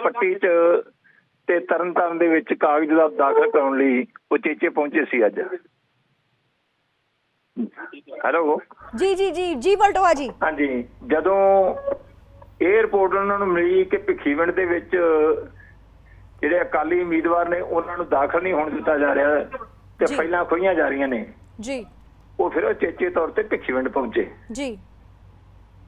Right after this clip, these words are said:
Speaker 1: ਔਰ ਉਹਨਾਂ ਦੀ ਹਾਜ਼ਰੀ ਦੇ ਵਿੱਚ ਹੀ ਅਕਾਲੀ ਉਮੀਦਵਾਰ ਜਿਹੜੇ ਆ,
Speaker 2: ਹੂੰ ਜੀ।
Speaker 1: ਉਹਨਾਂ ਨੇ ਦਾਖਲ ਹੋਣ ਦੀ ਕੋਸ਼ਿਸ਼ ਕੀਤੀ। ਦੋ ਵੱਜ ਕੇ ਵੀਹ ਮਿੰਟ ਤੇ ਬਲਾਕ ਦੇ ਵਿੱਚ,
Speaker 2: ਠੀਕ ਹੈ।
Speaker 1: ਭਿੱਖੀਵਿੰਡ ਦੇ ਵਿੱਚ।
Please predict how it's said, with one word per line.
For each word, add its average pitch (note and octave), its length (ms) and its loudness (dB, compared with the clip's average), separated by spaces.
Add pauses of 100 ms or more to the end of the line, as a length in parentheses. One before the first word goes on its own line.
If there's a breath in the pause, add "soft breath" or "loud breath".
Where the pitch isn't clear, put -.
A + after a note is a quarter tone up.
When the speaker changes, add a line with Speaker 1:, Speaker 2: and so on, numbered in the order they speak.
(240)
Speaker 1:
ਔਰ F#3+ 580 0 (540)
ਉਹਨਾਂ G#3 300 0
ਦੀ G#3+ 140 2
ਹਾਜ਼ਰੀ D3 400 0
ਦੇ F#3+ 100 2
ਵਿੱਚ F#3 240 -2
ਹੀ F#3+ 400 -2 (120)
ਅਕਾਲੀ F3 560 0
ਉਮੀਦਵਾਰ D#3+ 480 2
ਜਿਹੜੇ E3+ 320 2
ਆ, C3 140 -2 (600)
Speaker 2:
ਹੂੰ C4 160 -6
ਜੀ। A#3 220 -10 (600)
Speaker 1:
ਉਹਨਾਂ G3 260 0
ਨੇ G3+ 140 0
ਦਾਖਲ E3+ 380 0
ਹੋਣ E3+ 180 0
ਦੀ F3+ 100 2
ਕੋਸ਼ਿਸ਼ E3+ 440 -2
ਕੀਤੀ। F#3 240 0
ਦੋ E3 340 2
ਵੱਜ F3 160 2
ਕੇ F3+ 200 0
ਵੀਹ F#3+ 260 -2
ਮਿੰਟ E3+ 180 0
ਤੇ D#3 460 0 (800)
ਬਲਾਕ E3 340 2
ਦੇ F3 120 -4
ਵਿੱਚ, A#2+ 320 0 (300)
Speaker 2:
ਠੀਕ C#4 280 -6
ਹੈ। A#3 60 -2
Speaker 1:
ਭਿੱਖੀਵਿੰਡ E3+ 320 -4
ਦੇ C#3+ 80 0
ਵਿੱਚ। A#2 220 -2